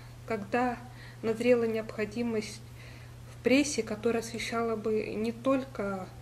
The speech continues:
волеизъявление правительства или защищала интересы не только определенных, э, категорий общества,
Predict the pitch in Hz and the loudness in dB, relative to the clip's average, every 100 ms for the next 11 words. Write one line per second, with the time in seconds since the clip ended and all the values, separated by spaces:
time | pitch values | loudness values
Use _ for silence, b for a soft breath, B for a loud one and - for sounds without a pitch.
0 | B B - 220 214 202 208 214 214 208 | B B 2 4 4 2 0 4 4 4
1 | 202 202 214 214 208 208 - 208 - 220 | 0 0 0 -2 -4 -4 -6 -4 -2 0
2 | 220 208 208 - 226 226 226 214 220 220 | 2 0 -2 0 2 2 0 2 4 4
3 | 220 214 208 247 269 - 208 B B B | 2 -2 0 2 2 0 -4 B B B
4 | B 196 233 214 226 226 220 208 202 - | B -2 -2 2 2 2 0 -2 -4 -12
5 | - - - - 220 185 214 214 208 226 | -14 -16 -16 -10 -8 -4 -2 0 2 4
6 | 220 208 214 214 - - - | 4 4 0 -2 -8 -8 -6